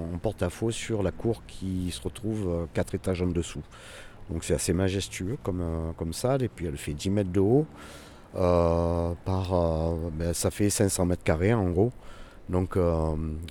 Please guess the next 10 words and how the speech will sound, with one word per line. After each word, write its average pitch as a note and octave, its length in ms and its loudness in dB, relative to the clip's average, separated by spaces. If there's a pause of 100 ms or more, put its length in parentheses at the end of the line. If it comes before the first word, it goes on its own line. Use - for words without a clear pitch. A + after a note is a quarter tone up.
(320)
et D#2+ 300 0
pour F2+ 240 0
y E2 40 0
présenter F2 500 0
des E2+ 200 2
œuvres E2+ 140 0
magistrales, E2 520 0
c'est - 120 -4
plutôt D#2+ 300 -2
beau. G#2 160 -2